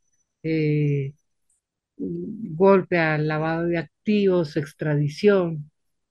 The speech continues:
desarticulación de organizaciones criminales,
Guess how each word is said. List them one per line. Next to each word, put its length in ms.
desarticulación 1000
de 80
organizaciones 800
criminales, 680